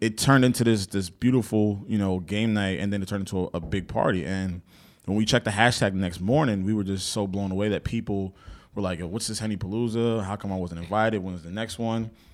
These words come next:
So, you know, we did the next one at this art gallery in, uh, in Soho. Um, we sold tickets. Actually, we had R S V P, so people had R S V P to come in. But from then on, we did another one in Harlem. We did, uh, one at Tammany Hall, and then we started traveling with it, and it just became this big phenomenon,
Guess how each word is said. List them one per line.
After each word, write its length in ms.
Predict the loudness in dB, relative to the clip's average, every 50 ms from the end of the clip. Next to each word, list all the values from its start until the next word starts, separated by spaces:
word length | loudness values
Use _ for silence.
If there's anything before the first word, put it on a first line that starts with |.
| -20 _ _ -12
So, 280 | -4 0 0 2 2
you 80 | 2 2
know, 100 | 2 2
we 80 | 0 0
did 180 | 0 -2 -2 -2
the 40 |
next 220 | -2 -2 -4 -2 -2
one 80 | -2
at 80 | -2 -2
this 160 | -2 -4 -4 -2
art 200 | 0 0 0 0
gallery 480 | 0 0 0 2 0 0 0 -2 -2 -2
in, 140 | -4 -4 -2
uh, 260 | -2 -4 -4 -4 -6 -6
in 120 | -8 -8
Soho. 580 | -6 -4 -2 -2 -2 0 0 0 0 -2 -4 -6 -12 -20 -20 -20 -20 _ -20 -16 -12
Um, 500 | -10 -8 -8 -6 -8 -8 -10 -10 -12 -12 -10
we 100 | -8 -6
sold 280 | -2 -2 -2 -2 -2
tickets. 720 | -4 -6 -6 -6 -4 -4 -4 -4 -4 -6 -10 -10 -10 -12 -6 -2
Actually, 240 | -2 -2 -2 -2
we 60 | -2 0
had 100 | 0 2
R 160 | 4 2 2
S 80 | 0
V 80 | -2 -8
P, 180 | -6 -4 -4 -4
so 140 | -4 -6
people 240 | -6 -8 -6 -4 -4
had 100 | -4 -4
R 120 | -4 -6 -6
S 60 | -8
V 40 | -8
P 120 | -8 -8 -8
to 40 | -8
come 220 | -8 -6 -6 -4
in. 220 | -2 -2 -2 -2
But 260 | -2 -4 -4 -4 -4 -8 -12 _ _ _ _ _ _ _ _
from 220 | -8 -4 -2 0
then 140 | 0 2 2
on, 180 | 2 2 2 2
we 100 | 2 2
did 140 | 0 0 0
another 240 | 0 0 -2 -2 -4
one 120 | -4 -4
in 60 | -4
Harlem. 580 | -4 -4 -2 0 0 2 2 0 0 -2 -4 -4
We 100 | -6 -4
did, 200 | -2 -2 -2 -2
uh, 360 | -2 -2 -4 -4 -4 -6 -8
one 260 | -8 -6 -6 -6 -6
at 100 | -6 -8
Tammany 380 | -8 -6 -4 -4 -2 -2 -4 -4
Hall, 440 | -2 -2 0 0 0 0 0 -2 -4
and 120 | -6 -6
then 80 | -4 -4
we 80 | -4 -6
started 260 | -6 -6 -6 -6 -8
traveling 460 | -6 -4 -2 -2 -2 -2 -4 -4 -4
with 140 | -4 -2 -2
it, 120 | -4 -4
and 80 | -6 -8
it 40 | -8
just 180 | -10 -10 -10 -10
became 300 | -14 -10 -8 -6 -6 -6
this 100 | -6 -4
big 200 | -4 -4 -4 -4
phenomenon, 560 | -4 -4 -2 -2 0 0 -2 -2 -2 -4